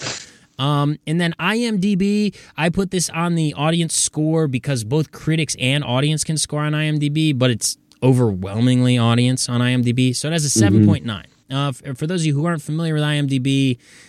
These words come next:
Speaker 1: uh, anything above a seven on I M D B is typically a pretty good movie. <clears throat>
Speaker 2: Mm-hmm.
Speaker 1: So, uh, I have a couple of fun facts here.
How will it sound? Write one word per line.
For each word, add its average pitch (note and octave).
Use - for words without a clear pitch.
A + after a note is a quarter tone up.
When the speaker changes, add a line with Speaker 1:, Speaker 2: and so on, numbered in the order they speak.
Speaker 1:
uh, A#2+
anything F#3+
above C#3+
a A#2
seven F#3
on C3+
I C#3
M C#3
D B2+
B B2+
is -
typically D#3
a B2+
pretty B2
good G#2+
movie. G2
<clears throat> -
Speaker 2:
Mm-hmm. G2+
Speaker 1:
So, D#3
uh, C#3
I D#3
have E3
a D3+
couple A#3
of C3+
fun B2
facts -
here. -